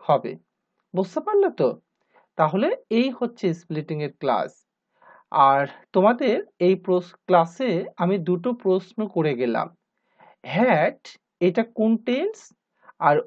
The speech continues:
ওয়্যার, এইটা কোন টেন্স? এই যে দুটো যে ভার্ব আছে, একটা হ্যাড আর একটা হচ্ছে ওয়্যার, এই দুটো ভার্ব কোন টেন্সকে নির্দেশ করছে? তোমরা কমেন্টে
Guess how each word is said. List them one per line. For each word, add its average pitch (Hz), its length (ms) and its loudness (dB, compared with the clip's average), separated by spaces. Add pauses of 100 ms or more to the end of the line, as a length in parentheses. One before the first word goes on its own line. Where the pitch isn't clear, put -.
ওয়্যার, 220 440 6 (220)
এইটা 208 320 0
কোন 147 280 -4
টেন্স? - 440 -10 (200)
এই 226 100 -2
যে 262 120 -2
দুটো 185 420 -2
যে 240 140 -6
ভার্ব 147 380 0
আছে, 135 300 -2
একটা 185 400 -2
হ্যাড 143 680 -2 (600)
আর 151 120 6
একটা 170 340 2
হচ্ছে 190 420 -4 (120)
ওয়্যার, 139 500 -2 (580)
এই 240 180 2
দুটো 170 560 -2
ভার্ব 139 460 0 (380)
কোন 254 340 -2
টেন্সকে 180 800 0 (220)
নির্দেশ 170 520 0
করছে? 127 560 -8 (100)
তোমরা 160 280 -2
কমেন্টে 151 520 -6